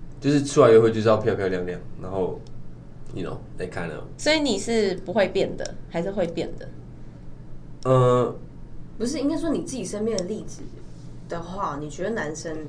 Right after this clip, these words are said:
Speaker 3: 就他们在交往前跟交往后的心态是不是有不一样？
Speaker 1: 我觉得当然多少会啊，因为你就是希望对方能够接受你的，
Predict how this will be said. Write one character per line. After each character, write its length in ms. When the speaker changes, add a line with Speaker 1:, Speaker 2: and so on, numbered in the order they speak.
Speaker 3:
就 120
他 140
们 140
在 140
交 240
往 200
前 240
跟 100
交 140
往 160
后 320
的 80
心 180
态 160
是 80
不 60
是 60
有 40
不 60
一 180
样？ 80
Speaker 1:
我 140
觉 200
得 100
当 180
然 120
多 120
少 160
会 120
啊， 120
因 100
为 100
你 160
就 120
是 100
希 160
望 160
对 100
方 160
能 140
够 100
接 160
受 140
你 140
的， 100